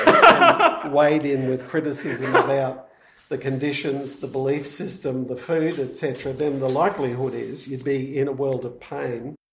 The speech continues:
Yeah, you could be in a world of pain. It, it could lead to incarceration, with or without legal counsel, or, or even death, or, or mu-,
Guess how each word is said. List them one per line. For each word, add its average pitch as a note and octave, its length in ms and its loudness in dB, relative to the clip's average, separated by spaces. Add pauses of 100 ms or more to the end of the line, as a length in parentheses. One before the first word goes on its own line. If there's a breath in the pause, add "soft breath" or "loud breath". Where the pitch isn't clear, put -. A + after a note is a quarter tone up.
(200 loud breath)
Yeah, F#3 120 10
you C#3+ 160 0
could - 160 -6
be F3 80 4
in D#3 100 4
a D3+ 60 4
world D#3 340 2
of B2+ 160 -4
pain. F3 460 2
It, B2+ 180 -6
it D3+ 260 -4
could C#3 220 -2
lead C3 240 0
to C#3 120 -6
incarceration, D3 1300 -2
with C#3+ 200 -2
or C3 100 -2
without C3 480 -4
legal C3 300 -2
counsel, D#3 520 -2
or, C3+ 360 -4
or C3 120 -2
even B2+ 280 -4
death, D3+ 360 0
or, A#2+ 220 -4
or A#2 300 -8
mu-, D3 340 -6